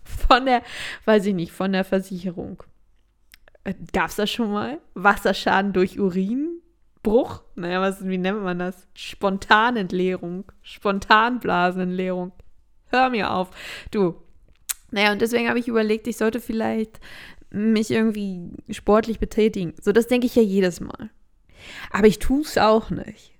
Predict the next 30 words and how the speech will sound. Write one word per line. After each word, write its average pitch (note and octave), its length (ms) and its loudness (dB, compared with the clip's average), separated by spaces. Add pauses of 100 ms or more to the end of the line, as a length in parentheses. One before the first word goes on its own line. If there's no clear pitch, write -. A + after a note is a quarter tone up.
(200)
Aber A3 240 6
warum G3+ 360 4
nicht? - 280 -10
Ich A#3 220 0
weiß B3 320 0
es C4 140 -10
nicht. B3+ 520 -6
Es C4 120 -2
ist C#4 120 -6
so C#4+ 120 2
kalt. C#4 520 -2
Ich, - 140 -10
jetzt C4+ 240 2
weiß C4 240 2
ich's A#3+ 120 -6
nämlich F#3+ 300 -2
warum. F3+ 240 -4
Weil - 180 2
eigentlich, D#4 320 -4
ich - 160 -10
bin G3 200 -2
kein, - 260 -12 (160)
naja F#3 240 -4
gut. - 180 -16 (340)
<laughs> A4+ 380 0
Wem D4+ 240 0
machen C#4+ 380 0
wir G#3+ 160 4
was F3 240 0
vor? C4+ 380 -6